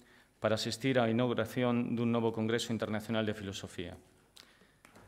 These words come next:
Estendemos o agradecemento por adiantado a todos aqueles e aquelas que asistirán ás sesións que ao longo dos cinco,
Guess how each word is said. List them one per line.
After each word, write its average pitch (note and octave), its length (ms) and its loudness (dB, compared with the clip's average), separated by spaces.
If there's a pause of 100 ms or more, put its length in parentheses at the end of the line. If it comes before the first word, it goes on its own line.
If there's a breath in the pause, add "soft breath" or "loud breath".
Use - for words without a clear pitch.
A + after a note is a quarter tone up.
(300 soft breath)
Estendemos B2 560 2
o B2+ 80 6
agradecemento B2 640 2
por B2 80 4
adiantado B2+ 640 6
a C3 80 -4
todos A#2+ 320 0
aqueles A#2 400 0
e A2+ 80 0
aquelas C3 720 0 (160)
que A2 160 -2
asistirán A#2 560 2
ás G#2+ 160 -2
sesións C#3+ 640 -2 (240)
que A2 80 -2
ao A2 80 0
longo A#2 240 2
dos A2 240 0
cinco, A2 400 -2